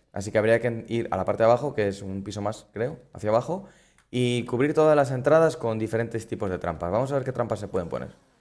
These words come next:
A ver, un segundo, porque a lo mejor hay alguien por aquí. Está molestando. Vale. A ver, tipos de trampas. Vamos a ver, lo primero yo me intereso por esto de aquí. O sea, me interesa saber si se puede poner en el suelo. Hostia, sí que se puede, chaval.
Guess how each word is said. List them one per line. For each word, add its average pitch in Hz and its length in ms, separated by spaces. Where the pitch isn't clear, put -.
A 87 80
ver, 90 220
un - 80
segundo, 104 240
porque 98 160
a 95 40
lo 92 60
mejor 98 200
hay 101 60
alguien 98 180
por 98 100
aquí. 95 220
Está - 140
molestando. 95 460
Vale. - 200
A - 60
ver, 95 140
tipos 120 260
de 107 80
trampas. 85 340
Vamos 110 220
a 123 60
ver, 104 120
lo 104 100
primero 120 320
yo 127 120
me 123 80
intereso 117 480
por 135 480
esto 113 280
de 110 40
aquí. 131 320
O - 60
sea, 110 80
me 110 80
interesa 110 240
saber 123 240
si 117 80
se 110 100
puede 117 140
poner 120 160
en 127 80
el 101 140
suelo. 120 400
Hostia, - 320
sí 95 140
que 98 60
se 95 100
puede, 82 260
chaval. 80 300